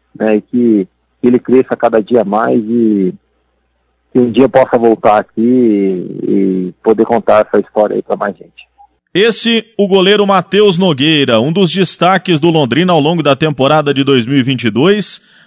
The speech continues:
Speaker 2: quarenta e um jogos, mais de cinquenta e um por cento de aproveitamento, foi considerado novamente um dos principais goleiros da Série B do Campeonato Brasileiro, pôde falar com a gente ao longo desse papo muito bacana, com muita franqueza,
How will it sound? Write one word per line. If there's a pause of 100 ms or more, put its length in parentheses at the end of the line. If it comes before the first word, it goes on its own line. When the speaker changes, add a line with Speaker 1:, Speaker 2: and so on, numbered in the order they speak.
(120)
Speaker 2:
quarenta
e
um
jogos,
mais
de
cinquenta
e
um
por
cento
de
aproveitamento, (300)
foi
considerado
novamente
um
dos
principais
goleiros
da
Série
B
do
Campeonato
Brasileiro,
pôde
falar
com
a
gente (400)
ao
longo
desse
papo
muito
bacana,
com
muita
franqueza,